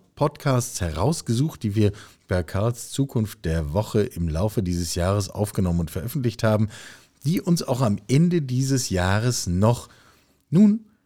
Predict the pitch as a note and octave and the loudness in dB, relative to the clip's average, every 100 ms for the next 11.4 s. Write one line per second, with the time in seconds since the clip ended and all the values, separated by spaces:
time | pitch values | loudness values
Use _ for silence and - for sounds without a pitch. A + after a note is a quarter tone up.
0 | _ _ _ _ - D3+ D#3+ G3+ G3 G3 | _ _ _ _ -2 0 2 0 0 0
1 | F#3 F#3 F3 D2+ - - _ _ - - | -2 -2 -2 -2 -6 -12 _ _ -20 -20
2 | - _ _ _ A2 B2+ D#3+ G3+ F#3+ - | -20 _ _ _ 4 4 4 2 0 2
3 | B2 A#2 G#2+ B2 E3+ E3+ C#3+ B2 B2+ C3 | 4 4 2 0 0 2 4 6 6 4
4 | - D#3+ D#3 - B2 C3 B2+ B2 - B2+ | 2 0 2 2 2 2 2 0 -2 -4
5 | - B2 A#2 G2+ A#2+ D3+ B2+ - D2 D2 | 2 2 2 0 2 2 2 -2 -4 -4
6 | - - - A#2+ - A#2 G#2 C#3+ E3 B2 | -4 -6 -4 -4 2 2 2 2 0 -2
7 | - A2+ G2+ F#2+ F2+ D3+ D#3+ - - D3+ | 0 0 2 0 0 0 -2 -8 -4 0
8 | D3 - E3 D#3+ - - - _ _ - | 2 2 2 0 -6 -20 -20 _ _ 2
9 | A#2 A#2+ A#2 - G2+ D#2+ D2+ - - G2+ | 4 4 2 0 0 0 -6 -10 -2 -2
10 | E2+ - F#3+ E3 A#2+ A2 F#2+ G#2 C#3+ C#3 | -2 0 2 4 4 4 6 4 4 0
11 | B2 B2 B2 B2 | 4 6 8 6